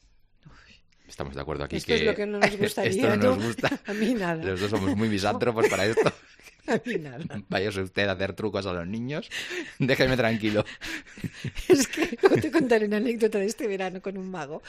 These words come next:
Speaker 1: precisamente en un barco.
Speaker 2: <laughs> Vale. Bueno, pues también tenemos, por ejemplo, que podemos lavar la ropa sin coste alguno.
Speaker 1: Ay, esto me parece muy interesante, mira.
Speaker 2: Y la ropa te la devuelven a lo largo del día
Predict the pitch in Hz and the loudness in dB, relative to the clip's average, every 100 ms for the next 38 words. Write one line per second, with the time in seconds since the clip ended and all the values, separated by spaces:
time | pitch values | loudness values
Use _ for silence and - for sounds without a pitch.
0 | - - 440 339 294 311 285 294 277 262 | -8 4 4 4 2 4 2 2 -6 -8
1 | 277 - 240 214 190 170 180 - - - | -12 -8 -8 -6 -4 -6 -6 -12 -12 -12
2 | - - _ - - 311 - - - - | -12 -20 _ -18 -10 -10 -12 -18 -16 -10
3 | 143 143 151 - _ - - - - - | -8 -6 -8 -12 _ -18 -16 -14 -16 -18
4 | - - - - 131 104 87 95 95 92 | -18 -20 -18 2 4 4 4 -2 0 -2
5 | 98 117 113 - 98 113 123 170 - 90 | -4 -4 -4 -4 -4 -4 -2 -4 -4 -6
6 | - 87 90 98 101 87 82 78 76 98 | -4 -6 -6 -2 2 2 0 -2 -4 -4
7 | 113 185 254 _ _ - - 143 110 98 | -4 -4 -8 _ _ -14 -8 -6 -4 -6
8 | 95 76 82 117 240 - 147 180 - 226 | -6 -6 -6 -10 -12 -12 -8 -8 -6 -6
9 | 220 208 202 190 185 170 147 131 143 147 | -4 -4 -4 -4 -6 -6 -10 -12 -12 -10
10 | 143 139 - 113 110 113 123 - 127 107 | -10 -12 -8 -2 0 0 0 -2 -2 0
11 | 87 95 92 76 69 - _ - 78 78 | 0 0 -2 -4 -8 -12 _ -10 -6 -4
12 | 78 82 123 123 85 80 98 160 240 | -4 -2 -2 -2 -2 -4 -8 -8 -10